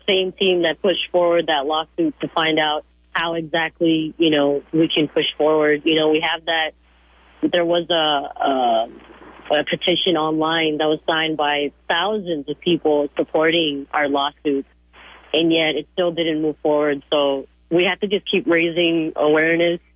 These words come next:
you know, sounding the alarm wherever we can go. And I think, I, for me, I would personally, like, in my regards, I would like to connect more with communities, other communities that have,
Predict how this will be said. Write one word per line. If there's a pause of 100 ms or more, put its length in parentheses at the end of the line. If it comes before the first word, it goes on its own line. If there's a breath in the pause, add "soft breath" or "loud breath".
(400)
you
know,
sounding
the
alarm
wherever
we
can
go.
And
I
think, (500 loud breath)
I,
for
me,
I
would
personally,
like,
in
my
regards,
I
would
like
to
connect
more
with
communities, (180)
other
communities
that
have,